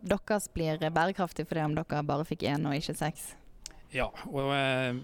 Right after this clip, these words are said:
Speaker 2: vi har såpass gode partnere med i systemet. Både Sinkaberg og Egersund har vært fantastiske partnere i Atlantis Subsea Farming, og, eh, de har så tro på konseptet at, eh, dette kjører vi videre med uansett.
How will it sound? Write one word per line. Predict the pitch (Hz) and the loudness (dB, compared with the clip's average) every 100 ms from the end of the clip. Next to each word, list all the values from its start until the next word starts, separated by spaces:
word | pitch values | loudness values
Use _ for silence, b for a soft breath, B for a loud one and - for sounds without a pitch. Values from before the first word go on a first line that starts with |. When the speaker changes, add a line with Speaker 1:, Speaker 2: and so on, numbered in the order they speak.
| 156 151 143 | -8 -6 0
Speaker 2:
vi | 139 | 2
har | 147 | 2
såpass | - 147 131 117 | 0 -2 -2 -2
gode | 135 131 | -2 0
partnere | 143 123 127 117 | 0 0 -2 -2
med | 127 123 | -2 -2
i | 117 | -4
systemet. | 127 - 135 117 113 123 | -6 -4 -2 -2 -2 -4
Både | 120 120 | -6 -4
Sinkaberg | - 127 120 117 117 117 | -4 -4 -4 -4 -4 -4
og | 123 120 | -6 -6
Egersund | 123 123 - 131 120 | -6 -6 -4 -4 -4
har | 117 | -4
vært | 123 113 - | -4 -6 -8
fantastiske | - 123 127 - - 113 | -10 -4 -4 -6 -8 -2
partnere | 123 - 120 110 113 120 | -2 -2 -8 -8 -8 -6
i | 117 110 - B B B - | -6 -6 -10 B B B -8
Atlantis | 120 131 117 - | -2 -2 -2 -2
Subsea | 131 123 - 117 | -2 -2 -4 -2
Farming, | 135 131 131 139 147 - | -2 -2 -2 -4 -6 -8
og, | 127 120 120 117 117 B B B B B B | -6 -4 -4 -6 -8 B B B B B B
eh, | - 127 123 | -8 -6 -6
de | 117 143 | 0 2
har | 135 139 | 2 0
så | - 131 | 0 -4
tro | - 131 | -2 -4
på | 123 | -4
konseptet | 127 127 139 - 131 | -6 -2 -2 -2 -2
at, | 156 127 - - | -2 -4 -8 -6
eh, | 123 120 120 127 143 147 143 139 | -4 -4 -6 -8 -10 -10 -10 -4
dette | 123 123 - 127 120 | -4 -4 -6 -6 -6
kjører | - 120 123 | -4 -4 -4
vi | 120 | -4
videre | 123 131 120 | -6 -6 -6
med | 117 120 | -8 -8
uansett. | 117 - 123 - | -8 -10 -12 -16